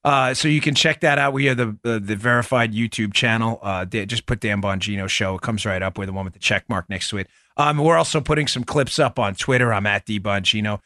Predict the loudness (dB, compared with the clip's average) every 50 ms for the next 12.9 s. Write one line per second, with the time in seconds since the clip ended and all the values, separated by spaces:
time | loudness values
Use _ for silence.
0 | _ _ 0 2 2 2 2 2 2 0 2 2 0 2 2 2 4 4 4 4
1 | 2 2 2 4 4 6 4 4 4 4 4 4 4 2 2 2 2 2 2 2
2 | 0 -2 -2 2 2 2 2 2 -2 _ _ _ 0 2 2 2 2 0 0 0
3 | 0 2 2 2 2 0 0 0 0 2 2 0 -2 0 0 0 0 0 0 0
4 | 0 2 0 0 0 -2 0 0 0 0 -2 -4 -2 0 0 0 0 -2 -2 0
5 | 0 2 2 0 0 -2 -4 -8 -4 -4 -4 -2 -2 -4 -4 -6 -8 -8 -4 -2
6 | -2 -2 -2 -2 -2 -2 -4 -4 -6 -6 -4 -2 -2 -2 -4 -6 -8 -10 -8 -4
7 | -2 0 0 0 0 -2 -6 -10 -12 _ _ _ _ -4 -2 0 0 0 -2 -4
8 | -6 -6 -6 -4 -2 -2 -4 -2 -2 -4 -4 -4 -4 -6 -8 -10 -6 -4 -6 -4
9 | -4 -6 -6 -6 -6 -6 -4 -4 -4 -4 -4 -10 -12 _ -8 -6 -6 -6 -6 -8
10 | -10 -10 -8 -6 -4 -4 -4 -4 -8 -10 -12 -10 -6 -6 -6 -6 -6 -12 -18 _
11 | -14 -12 -12 -12 -12 -14 _ _ _ _ -8 -4 -2 -2 -2 -2 -4 -4 -4 -4
12 | -2 -2 -4 -4 -6 -8 -8 -6 -6 -6 -4 -4 -8 -10 -12 -14 -16 -16